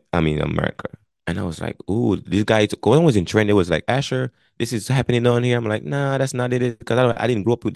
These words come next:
that kind of stuff because in my country, um, like, most of the leaders in my country, in government and so forth, they was, like, looking at people that look like me. So there was not that kind of back and forth a little bit. But then I got here, man, and it was a culture shock for me.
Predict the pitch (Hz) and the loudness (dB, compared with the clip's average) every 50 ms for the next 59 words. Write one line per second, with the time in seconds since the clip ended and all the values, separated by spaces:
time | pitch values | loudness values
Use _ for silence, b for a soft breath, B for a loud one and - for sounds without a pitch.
0 | 98 92 101 107 - 107 101 101 101 - 104 101 - - - - 107 101 95 b | -4 -6 -6 -4 -4 -4 -4 -4 -4 -4 -4 -4 -4 -6 -4 -2 -2 -2 -2 b
1 | b b b b b b b b - 120 123 123 123 127 - 131 117 113 - - | b b b b b b b b 0 0 2 2 0 0 0 -2 -2 -2 -2 -2
2 | 113 110 110 107 _ _ _ _ _ _ _ _ _ _ _ _ _ - 95 95 | -2 -2 -2 -4 _ _ _ _ _ _ _ _ _ _ _ _ _ -8 -4 -4
3 | 95 92 87 - - _ - 95 92 90 98 113 110 - 107 92 95 98 110 101 | -4 -4 -6 -8 -10 _ -2 0 0 2 0 0 0 -2 -4 -4 -2 -2 0 0
4 | 101 98 92 92 90 85 87 - - 95 90 - - 87 87 85 - - 82 78 | 0 -2 -2 -4 -6 -8 -8 -6 -6 -6 -6 -4 -4 -6 -6 -6 -6 -8 -8 0
5 | 76 90 87 87 87 82 82 - 80 - 82 82 80 - - - 113 127 104 80 | 2 2 4 4 2 2 0 0 -2 0 0 0 0 0 -2 -2 0 0 0 0
6 | 82 80 76 - 80 82 - - 73 - - - 80 76 71 76 73 57 57 - | 0 -2 -2 -2 -6 -8 -6 -8 -10 -10 -6 -4 -2 0 0 2 0 0 -2 -4
7 | - 82 98 92 - - b b b b b b b b - - 101 107 117 120 | -2 0 0 0 0 -4 b b b b b b b b -2 2 2 4 4 4
8 | 123 110 110 104 104 95 71 - _ 87 85 85 - - 104 92 82 78 87 87 | 4 2 2 0 0 0 0 -4 _ -4 -4 -4 -4 -6 -4 -4 -2 -2 -2 -4
9 | 82 - 78 - - - 95 85 - - 78 73 73 - 50 - - - - _ | -4 -8 -14 -14 -8 -4 -4 -4 -4 -6 -8 -6 -6 -6 -6 -8 -8 -12 -12 _
10 | _ _ _ _ _ _ _ _ _ _ _ _ _ _ _ - 73 78 78 87 | _ _ _ _ _ _ _ _ _ _ _ _ _ _ _ -6 -4 -2 -2 0
11 | 98 107 92 80 107 127 110 82 73 71 71 - - 53 50 50 50 - - _ | 0 0 2 2 2 2 2 -2 -2 -4 -6 -6 -8 -8 -6 -8 -8 -10 -12 _
12 | _ 73 76 76 71 67 50 - 87 90 98 101 90 - - 78 78 - - 73 | _ -2 0 0 0 0 0 0 2 4 4 4 4 2 0 -2 -2 -2 -4 -4
13 | - - - - - - - - - - - - - - - | -4 -4 -6 -6 -6 -6 -6 -8 -10 -12 -10 -8 -8 -10 -10